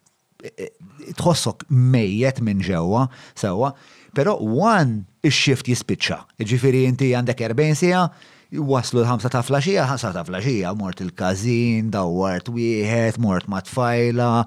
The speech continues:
e, e, s-, s-, ġila, da fil-ħodu fis-seba' ġed qiegħed b'moħħi mejjed, granted, imma hemm disparità bej jiena u r-raġel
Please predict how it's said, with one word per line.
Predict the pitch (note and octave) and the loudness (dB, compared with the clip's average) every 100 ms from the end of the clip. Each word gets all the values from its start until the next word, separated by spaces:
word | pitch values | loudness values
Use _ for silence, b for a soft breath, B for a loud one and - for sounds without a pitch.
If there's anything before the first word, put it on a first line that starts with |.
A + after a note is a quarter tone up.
| B B B | B B B
e, | A2+ | -2
e, | A#2+ F#3 G#3+ G3 | 0 0 0 -2
s-, | C3 - | -4 -8
s-, | - - - A#2 | -8 -10 -10 -8
ġila, | A#2+ A2+ G#2 C3 | -2 0 2 0
da | B2+ | 0
fil-ħodu | G3+ G3 E3 | 2 2 2
fis-seba' | F3 G3 D#3 D3+ | 0 2 2 2
ġed | C#3 C#3+ B2 | 4 2 2
qiegħed | D3+ C#3+ b b b b | 2 2 b b b b
b'moħħi | G#2 A#2+ D#3 C3+ - D#3 | -2 4 6 4 2 2
mejjed, | D#3+ A2+ F2+ E2 G2+ | 4 2 0 -2 -2
granted, | G2+ E3 D3 F#2 F2 B B B - | 2 4 4 0 -4 B B B 2
imma | D3+ C3 C3 B2+ A#2+ G#2 - | 4 4 4 4 4 0 -4
hemm | - A2 G#2 | -4 -2 -2
disparità | G2+ - A#2 A2 A2 F3 D#3+ F#2 - b - | -4 -2 -2 0 0 2 2 2 -4 b -14
bej | G2+ B2 A#2 G#2+ G2 - | -2 2 2 2 -2 -6
jiena | - A2 A#2+ A#2+ A2 G2+ G#2 G2 G2+ | -6 -2 2 4 4 2 0 -2 -6
u | - B2 | 0 2
r-raġel | A#2 A#2 A#2 A2 G2+ B2+ A2+ | 4 2 2 2 0 2 2